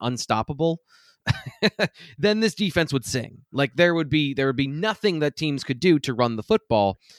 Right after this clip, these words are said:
Um, Mike linebacker is another area of if you just had two crazy athletes at linebacker, and I think that's where they're recruiting and building towards of having two Abdul Carters on the field in terms of athleticism.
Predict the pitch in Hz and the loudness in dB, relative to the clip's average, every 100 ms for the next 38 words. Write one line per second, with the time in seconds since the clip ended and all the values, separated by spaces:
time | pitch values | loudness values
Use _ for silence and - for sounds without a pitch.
0 | - _ - 120 117 113 110 - _ _ | -20 _ -2 0 0 0 -4 -10 _ _
1 | 165 160 156 156 196 - 180 185 185 165 | -10 -6 -2 2 2 4 4 4 2 0
2 | 175 175 127 131 131 127 120 117 143 175 | 2 0 2 2 2 2 2 2 2 0
3 | 190 _ _ 117 120 113 - 143 - 147 | -4 _ _ 0 2 0 -2 -6 -6 -4
4 | 170 - 165 - 202 170 - 170 180 151 | -2 0 -2 -2 -4 -6 -2 2 2 2
5 | 143 135 - 123 120 101 110 104 95 - | 0 0 0 -2 -2 -2 -2 -2 -8 -10
6 | 95 120 139 170 147 135 139 127 120 117 | -6 -2 -2 -2 0 0 2 2 4 2
7 | - - - - 139 147 - 170 151 135 | 0 -8 -20 -12 -4 -4 2 4 4 2
8 | 123 165 208 165 - 135 120 110 120 123 | 0 2 4 2 0 0 2 0 2 0
9 | 117 110 - 226 240 151 120 117 - 113 | 0 -6 0 2 4 2 0 -4 0 0
10 | 101 98 98 87 98 92 92 - 110 110 | 0 -4 -6 -8 -8 -6 -8 -10 -8 -6
11 | 107 98 95 - 170 170 - 113 107 | -6 -8 -10 -2 2 2 0 -4 -4